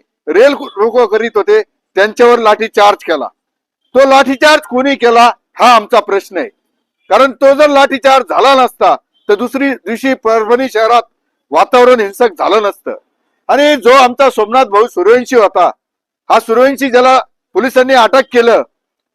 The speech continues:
थर्ड डिग्री वापरली, सोमनाथ भाऊ सूर्यवंशीचे जर व्हिडिओ फोटो पाहिले असेल तर तो दुसऱ्या दिवशी रस्ता रोको करीत होता, त्याच्या हातात पेन आणि कागद होता. तो वकिलीचं शिक्षण घेत होता आणि जो वकिलीचं शिक्षण घेत होता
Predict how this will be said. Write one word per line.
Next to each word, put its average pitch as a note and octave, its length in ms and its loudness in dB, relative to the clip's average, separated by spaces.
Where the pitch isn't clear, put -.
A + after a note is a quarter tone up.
थर्ड A#3+ 220 2
डिग्री B3+ 300 -2
वापरली, B3+ 560 2
सोमनाथ A#3 280 0
भाऊ B3+ 200 2
सूर्यवंशीचे B3+ 560 -2
जर C4+ 220 2
व्हिडिओ A3 340 2
फोटो A3 240 0
पाहिले B3 280 2
असेल C4 380 0
तर B3+ 80 4
तो C#4 160 2
दुसऱ्या C4 320 0
दिवशी C4+ 280 -4
रस्ता B3+ 320 0
रोको B3+ 280 0
करीत B3 260 -2
होता, A#3 300 2
त्याच्या A#3+ 220 2
हातात B3+ 220 2
पेन C4 200 2
आणि B3 200 0
कागद A3+ 380 0
होता. F#3+ 320 0
तो C4+ 120 4
वकिलीचं C#4+ 500 0
शिक्षण C#4+ 380 -2
घेत B3 220 2
होता A#3 300 2
आणि A#3+ 180 -2
जो C#4 220 4
वकिलीचं D4 520 0
शिक्षण C#4 380 0
घेत B3+ 220 2
होता C4 280 2